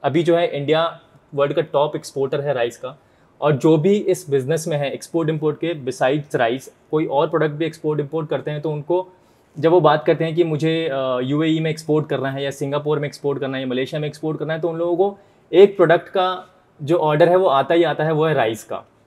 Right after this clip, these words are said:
But क्योंकि उन लोगों को नहीं पता कि राइस, क्योंकि राइस एक कमोडिटी में आता है तो उनको सीधा ऑर्डर आता है दस कंटेनर्स का, पाँच कंटेनर्स का, तो वो छोटे लेवल पे स्टार्ट नहीं कर सकते। जब छोटे लेवल पे स्टार्ट नहीं कर सकते तो इन्वेस्टमेंट भी कहीं पे थोड़ा सा बड़ा हो जाता है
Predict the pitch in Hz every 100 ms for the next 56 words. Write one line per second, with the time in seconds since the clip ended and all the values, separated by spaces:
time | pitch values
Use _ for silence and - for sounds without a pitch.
0 | _ _ _ _ - 131 143 - 156 156
1 | 185 160 165 160 165 131 160 151 139 151
2 | 120 127 - - - - 151 165 131 147
3 | 170 - 131 131 139 147 165 160 151 143
4 | 110 135 147 156 151 170 160 160 147 160
5 | 143 139 143 139 143 135 135 135 139 135
6 | 127 127 127 - 127 - 127 127 131 123
7 | 123 117 143 156 _ _ _ - 165 214
8 | 190 151 180 165 165 175 - 131 156 151
9 | 147 120 113 - 131 131 143 127 147 147
10 | 156 160 - 139 151 156 147 151 175 165
11 | 170 139 131 135 - 156 151 156 143 135
12 | 147 - - 135 131 139 123 123 127 120
13 | 113 147